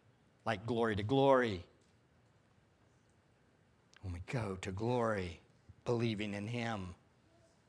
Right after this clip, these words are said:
and nothing can separate us from the love of God which is in Christ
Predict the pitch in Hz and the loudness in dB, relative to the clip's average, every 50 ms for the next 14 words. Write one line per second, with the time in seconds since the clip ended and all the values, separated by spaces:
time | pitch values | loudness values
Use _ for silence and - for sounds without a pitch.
0 | _ _ - - 95 92 92 98 101 107 - - 107 104 104 98 101 98 95 87 | _ _ -14 -10 -8 -6 -4 -4 -4 -4 -4 -6 -6 -6 -6 -6 -8 -8 -10 -8
1 | - - 117 101 98 - 101 98 98 98 92 98 101 - - - - 101 98 95 | -8 -8 -8 -8 -8 -8 -8 -8 -8 -8 -8 -8 -8 -8 -10 -12 -12 -14 -12 -12
2 | 90 90 92 92 92 92 90 92 92 95 - - 92 87 87 87 87 87 90 92 | -12 -10 -10 -10 -10 -10 -10 -10 -10 -10 -10 -10 -10 -8 -10 -10 -12 -12 -12 -12
3 | 90 87 - 92 90 85 - 92 90 87 85 85 80 - - 90 90 87 87 - | -12 -12 -12 -12 -12 -14 -14 -14 -16 -16 -18 -18 -18 -16 -16 -16 -14 -16 -16 -18
4 | - | -18